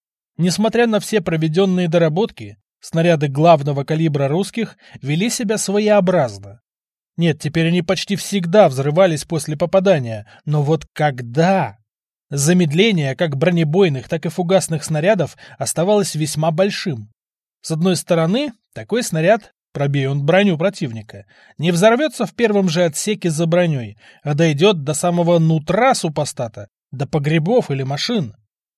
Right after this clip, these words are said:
С другой, всё ещё оставалась вероятность сквозного пролёта при попадании в небронированные оконечности или лёгкие конструкции борта. Пара слоёв судостроительной стали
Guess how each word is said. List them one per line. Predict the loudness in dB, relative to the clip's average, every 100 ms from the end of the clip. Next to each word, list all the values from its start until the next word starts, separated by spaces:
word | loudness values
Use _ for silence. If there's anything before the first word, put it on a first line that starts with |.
| -12
С | -2
другой, | 4 4 4 0 -2 -8
всё | -10 -6 -4
ещё | -2 0
оставалась | 0 2 2 4 0 -2
вероятность | 0 0 2 0 -2 -4 -6 _ -20
сквозного | -10 0 4 4 2 0 2 0
пролёта | 2 2 4 2 0 -4 -12 -14 _ _ _
при | -6
попадании | -4 -2 0 4 4 4 0
в | 0
небронированные | 0 0 0 2 2 2 2 4
оконечности | 2 0 -4 -4 -8 -14 -16 -16 -18 -20 -16
или | -6 -2 0
лёгкие | 0 -2 -6 -8
конструкции | -6 -6 -8 -8 -4 -2
борта. | 0 0 -2 -6 -20 _ _ _ _ _ _ 2
Пара | 4 4
слоёв | 2 2 2 0 -4
судостроительной | -4 -4 -4 -2 -2 -2 -4 -4
стали | -2 2 4 2 -6